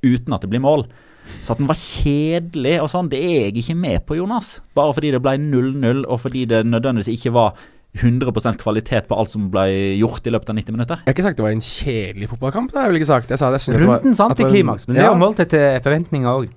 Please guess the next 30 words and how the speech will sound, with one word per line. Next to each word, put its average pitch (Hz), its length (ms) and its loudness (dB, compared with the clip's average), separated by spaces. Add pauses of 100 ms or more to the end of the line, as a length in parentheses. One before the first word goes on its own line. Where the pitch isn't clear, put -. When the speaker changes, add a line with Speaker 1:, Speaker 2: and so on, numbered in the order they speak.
(140)
Speaker 1:
Ja, 175 160 0
men 202 140 -4
jeg 123 100 0
synes 98 160 -6
ikke 107 220 -8
det 120 100 2
var 87 420 0
Speaker 2:
Det 110 60 2
var 156 180 4
lav 110 280 4
kvalitet 139 240 4
Speaker 1:
Jeg, 214 180 4
Speaker 2:
på - 80 0
kampen, 117 160 2
Speaker 1:
jeg, 175 60 -4
ko-, 175 180 0
jeg 156 140 2
Speaker 2:
synes 131 100 0
jeg. 127 100 0
Speaker 1:
koste 151 220 -6
meg 104 120 0
med 92 100 -2
kampen, 107 260 -2
jeg, 202 80 -4
men 139 100 -2
skal 175 220 -2
det 120 60 -2
si - 260 -6
samtidig 131 460 0
at 110 140 -2